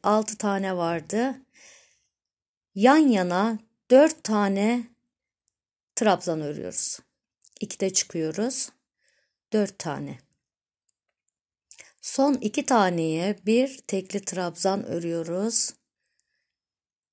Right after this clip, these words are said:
Sonuncuya da şöyle sık iğne. Yukarı çıkışla aşağı çıkı iniş aynı.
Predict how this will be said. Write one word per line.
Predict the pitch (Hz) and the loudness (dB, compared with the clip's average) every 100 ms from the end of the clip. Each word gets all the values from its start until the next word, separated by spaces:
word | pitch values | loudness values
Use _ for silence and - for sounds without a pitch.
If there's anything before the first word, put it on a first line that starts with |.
| _ _ | _ _
Sonuncuya | - - 285 285 247 226 269 226 | -4 0 2 4 2 4 4 4
da | 180 220 240 - _ _ _ _ _ | 4 4 0 -10 _ _ _ _ _
şöyle | - - 220 202 160 185 214 220 | -6 -2 0 -2 0 0 2 0
sık | 175 - 208 - | 2 2 2 -2
iğne. | 143 127 - _ _ _ _ _ _ _ _ _ _ _ _ _ _ _ _ _ _ _ _ _ _ _ _ _ - _ _ _ | -6 -8 -20 _ _ _ _ _ _ _ _ _ _ _ _ _ _ _ _ _ _ _ _ _ _ _ _ _ -20 _ _ _
Yukarı | 196 202 247 262 311 | -4 0 2 2 2
çıkışla | 220 - 285 - 190 202 - | 0 0 2 4 4 2 2
aşağı | 208 - 220 240 247 | 2 4 6 4 4
çıkı | 214 - 214 220 - | 0 0 -2 -2 2
iniş | 208 214 285 - - - | 4 6 4 2 -2 -2
aynı. | 226 185 147 143 - | 0 0 -4 -10 -16